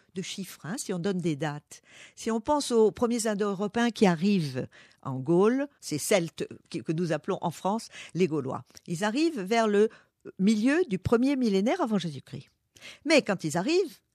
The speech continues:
ils avaient été précédés par les Aquitains qui étaient là et qui parlaient une langue différente. Et qui, et donc, c'était, c'est ceux qu'on a appelés les Aquitains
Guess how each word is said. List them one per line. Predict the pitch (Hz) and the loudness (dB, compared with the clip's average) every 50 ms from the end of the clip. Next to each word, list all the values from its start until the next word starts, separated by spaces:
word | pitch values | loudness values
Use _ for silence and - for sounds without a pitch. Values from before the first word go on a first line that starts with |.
| _ _ _ _ _ _ | _ _ _ _ _ _
ils | - 202 165 | 0 2 2
avaient | 175 156 156 160 | 2 2 0 -2
été | 160 - 202 | 0 0 -2
précédés | - - 285 269 - 180 156 185 302 330 - _ | 0 0 -4 -4 -4 -4 -4 -4 -6 -6 -6 _
par | - 226 214 | -6 -4 -2
les | 214 247 240 208 208 | -2 -4 -4 -4 -4
Aquitains | 185 - - 170 - 175 160 139 _ | -6 -6 -12 -10 -8 -10 -10 -10 _
qui | - - | -16 -16
étaient | 175 - 277 | -14 -12 -12
là | - - - _ _ _ _ _ _ _ - - - - - - | -14 -14 -16 _ _ _ _ _ _ _ -20 -20 -18 -18 -6 -6
et | - - | -4 -2
qui | 262 285 | -2 -2
parlaient | - 330 262 262 311 339 240 - _ - | -2 0 -2 0 -2 -2 -4 -8 _ -8
une | - 208 | -4 -4
langue | 202 208 208 214 | -2 -2 -4 -4
différente. | 202 214 - 240 - 214 175 - - - _ - - - _ _ _ - - _ | -6 -6 -6 -6 -4 -4 -6 -6 -10 -14 _ -16 -16 -16 _ _ _ -20 -20 _
Et | - 196 220 | 4 4 4
qui, | 190 - - - 226 208 180 | 4 2 -2 0 0 0 2
et | - 180 180 | 2 0 4
donc, | 151 233 294 311 - _ _ - | 4 4 2 2 -4 _ _ -8
c'était, | - - 202 - - 190 165 - | -4 -4 -4 -2 -2 -4 -4 -4
c'est | - - - 175 | -10 -6 -4 -4
ceux | - - 196 196 | -4 0 -2 -2
qu'on | 190 - 156 135 151 | -2 -4 -10 -8 -6
a | - | -4
appelés | - 156 147 - - 165 151 151 139 | -4 -4 -6 -6 -8 -8 -8 -6 -6
les | 131 135 135 127 | -8 -8 -8 -8
Aquitains | 135 120 - - 180 - - 294 370 | -10 -12 -10 -12 -10 -6 -6 -6 -6